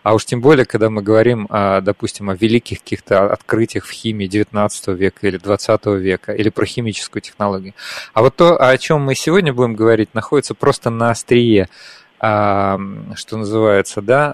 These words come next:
на острие науки. А, мы поговорим про антисмысловые подходы.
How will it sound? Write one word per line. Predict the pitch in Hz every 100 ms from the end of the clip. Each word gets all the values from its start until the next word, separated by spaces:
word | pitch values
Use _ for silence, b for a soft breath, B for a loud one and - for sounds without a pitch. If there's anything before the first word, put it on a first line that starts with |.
| 117
на | 117
острие | 120 - 120 120
науки. | 113 117 185 - 127 -
А, | 113 107 104
мы | 104 135 165
поговорим | 127 117 123 113 101
про | - 127 -
антисмысловые | 135 139 - 123 135 123 127 120 110
подходы. | 104 110 - 104 92